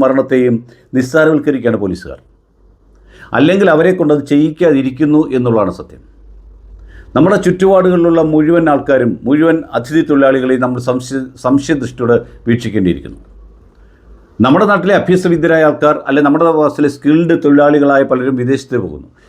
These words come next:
അല്ലാതെ നാട്ടിൽ നിൽക്കുന്നവർക്കൊക്കെ തന്നെ ജോലി ചെയ്യാൻ പറ്റാത്ത രീതിയിലുള്ള മയക്കുമരത്തിനും മദ്യത്തിനും അടിമയായി അവർ നമ്മുടെ സമൂഹത്തിൽ ചുറ്റിത്തിരിയുകയാണ്.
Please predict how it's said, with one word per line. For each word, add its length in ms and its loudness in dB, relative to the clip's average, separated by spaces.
അല്ലാതെ 320 4
നാട്ടിൽ 260 2
നിൽക്കുന്നവർക്കൊക്കെ 680 0
തന്നെ 220 2
ജോലി 240 2
ചെയ്യാൻ 240 4
പറ്റാത്ത 360 0
രീതിയിലുള്ള 380 0
മയക്കുമരത്തിനും 680 2
മദ്യത്തിനും 520 0
അടിമയായി 440 2
അവർ 120 2
നമ്മുടെ 240 0
സമൂഹത്തിൽ 380 -4
ചുറ്റിത്തിരിയുകയാണ്. 580 -4